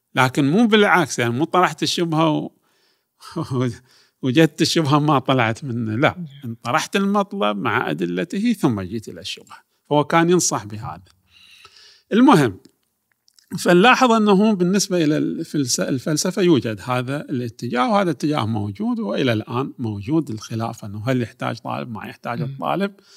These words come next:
Speaker 1: لكن كمراجع، كعلماء، كفقهاء بشكل عام يقول له ما يحتاج. المقدار، مقدار البداية أو مقدار شرح التجريد،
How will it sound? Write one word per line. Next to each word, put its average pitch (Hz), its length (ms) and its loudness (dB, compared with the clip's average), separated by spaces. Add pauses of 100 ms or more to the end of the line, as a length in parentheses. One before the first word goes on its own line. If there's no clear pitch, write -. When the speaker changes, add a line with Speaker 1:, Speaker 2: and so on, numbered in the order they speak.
(260)
Speaker 1:
لكن 160 340 2
كمراجع، 135 800 4 (440)
كعلماء، 127 760 -2
كفقهاء 139 960 -2 (440)
بشكل 160 340 2
عام 185 240 2
يقول 147 260 2
له 104 80 0
ما 113 160 2
يحتاج. - 380 -12 (160)
المقدار، 135 680 0 (420)
مقدار 127 440 0
البداية 104 640 -4
أو 123 160 -8
مقدار 101 920 -12
شرح 107 340 -14
التجريد، 165 720 -2